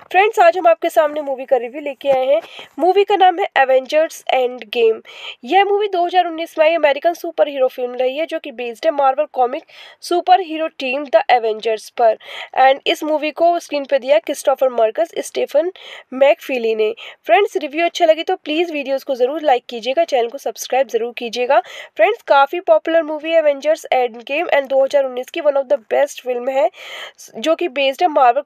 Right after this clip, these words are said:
Comic सुपर हीरो Team The Avengers पर। फिल्म को स्क्रीन पे दिया है क्रिस्टोफर मार्कस, स्टीफन मैकफीली। फिल्म based है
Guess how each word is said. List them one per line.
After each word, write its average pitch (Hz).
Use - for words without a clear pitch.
Comic 262
सुपर 262
हीरो 254
Team 254
The 285
Avengers 233
पर। 220
फिल्म 302
को 330
स्क्रीन 311
पे 320
दिया 311
है -
क्रिस्टोफर 285
मार्कस, 233
स्टीफन 269
मैकफीली। 233
फिल्म 294
based 302
है 370